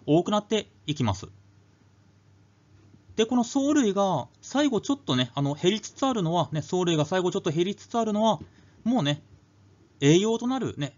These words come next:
アンモニウムイオンとか硝酸イオンがなくなってきたんで、無機塩類がなくなってきたんで、ね、藻類の増殖がここで少し抑制されてる。ね、そんなイメージです。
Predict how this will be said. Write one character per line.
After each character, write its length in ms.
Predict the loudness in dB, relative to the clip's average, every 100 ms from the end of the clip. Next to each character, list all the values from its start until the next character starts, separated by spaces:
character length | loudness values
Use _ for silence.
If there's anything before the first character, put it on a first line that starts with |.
| -6
ア 80 | -2
ン 100 | 0
モ 80 | 0
ニ 100 | -2
ウ 20 |
ム 60 | -2
イ 40 |
オ 40 | -4
ン 20 |
と 60 |
か 80 | -6
硝 180 | -4 -4
酸 200 | -4 -6
イ 60 | -4
オ 60 |
ン 20 |
が 80 | -4
な 100 | -4
く 80 | -6
な 80 | -8
っ 40 |
て 100 | -10
き 60 | -6
た 100 | -6
ん 80 | -4
で、 180 | -6 -8 _ -8
無 120 | -6
機 120 | -4
塩 120 | -4 -2
類 120 | -2
が 80 | -2
な 100 | -4
く 60 |
な 80 | -6
っ 40 |
て 100 | -6
き 80 | -6
た 100 | -6
ん 80 | -6
で、 180 | -8 -10 -18 _ -10
ね、 180 | -10 -12
藻 240 | -6 -2 2
類 160 | 0
の 220 | 0 -4 -8 _ -6
増 120 | -2
殖 220 | -2 -2
が 160 | 0 -2
こ 160 | -4 -6
こ 140 | -4
で 100 | -4
少 160 | -4 -6
し 120 | -4
抑 160 | -4
制 120 | -4 -4
さ 120 | -4
れ 60 |
て 100 | -4
る。 180 | -6 -8 _ -12
ね、 100 | -8
そ 120 | -4
ん 40 |
な 80 | -2
イ 80 | -2
メ 100 | -4
ー 20 |
ジ 60 | -6
で 80 |
す。 120 | -10